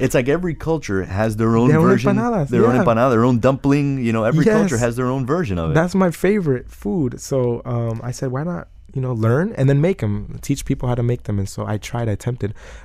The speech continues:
Speaker 2: to do all, all of the countries in Latin America. Creo que me faltan como diez. I need ten more.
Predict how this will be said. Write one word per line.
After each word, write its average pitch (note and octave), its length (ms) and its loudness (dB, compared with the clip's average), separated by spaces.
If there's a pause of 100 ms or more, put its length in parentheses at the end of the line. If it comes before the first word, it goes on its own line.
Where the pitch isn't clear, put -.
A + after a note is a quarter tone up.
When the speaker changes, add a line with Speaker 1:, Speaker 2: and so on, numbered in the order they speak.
(200)
Speaker 2:
to G#2+ 300 -2
do A2+ 260 -4
all, A2 480 -6
all A2+ 200 -4
of A#2 100 -4
the A2 80 -2
countries A2+ 260 0
in G#2+ 80 0
Latin G2+ 180 0
America. A2+ 240 -2
Creo - 140 -10
que A#2 100 -2
me A#2 60 0
faltan A#2 340 -6
como A2+ 220 -2
diez. D3 240 -4 (400)
I - 40 -6
need G#2+ 120 -4
ten A#2+ 160 0
more. C#3 240 0